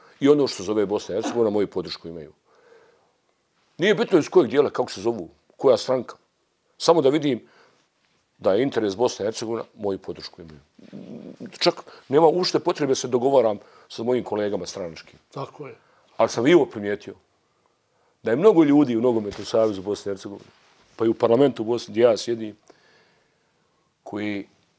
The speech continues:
Speaker 1: rade tamo,
Speaker 2: A ne
Speaker 1: primaju,
Speaker 2: vole to.
Speaker 1: primaju plate,
Speaker 2: A ne vole to.
Speaker 1: a navijaju za susjede.
Speaker 2: Ili ne vole, što je najgore.
Speaker 1: I ne vole, to sam rekao.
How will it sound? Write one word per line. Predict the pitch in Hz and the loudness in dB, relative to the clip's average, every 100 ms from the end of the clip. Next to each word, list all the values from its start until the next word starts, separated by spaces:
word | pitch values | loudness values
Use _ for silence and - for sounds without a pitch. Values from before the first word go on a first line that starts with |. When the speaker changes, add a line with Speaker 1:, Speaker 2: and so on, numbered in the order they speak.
| _ _ | _ _
Speaker 1:
rade | 110 139 120 92 | 2 4 4 -2
tamo, | - 101 85 | -4 -8 -10
Speaker 2:
A | 73 _ _ _ _ _ _ _ _ - | -16 _ _ _ _ _ _ _ _ 0
ne | |
Speaker 1:
primaju, | 120 117 101 | 2 2 0
Speaker 2:
vole | 117 | -8
to. | - | -10
Speaker 1:
primaju | 113 131 123 87 | -4 -2 -2 -2
plate, | - 90 101 - - _ | -4 -2 -2 -6 -20 _
Speaker 2:
A | 135 | -14
ne | 151 156 | -10 -10
vole | 131 107 | -12 -18
to. | _ _ _ _ _ | _ _ _ _ _
Speaker 1:
a | - | -10
navijaju | 92 98 151 147 123 107 _ | -6 2 4 4 2 -4 _
za | 90 | -14
susjede. | - 101 98 - 78 71 _ _ _ _ | -10 -10 -10 -10 -12 -16 _ _ _ _
Speaker 2:
Ili | 131 127 | -18 -14
ne | 156 214 | -10 -6
vole, | 165 117 | -6 -8
što | 104 - | -14 -20
je | 127 | -20
najgore. | 147 104 98 _ _ _ _ - | -20 -20 -20 _ _ _ _ -4
Speaker 1:
I | 123 | 0
ne | 117 113 | 2 2
vole, | 90 73 69 _ | 0 -6 -14 _
to | 104 107 | -4 -2
sam | 104 | 0
rekao. | 98 101 | -2 -4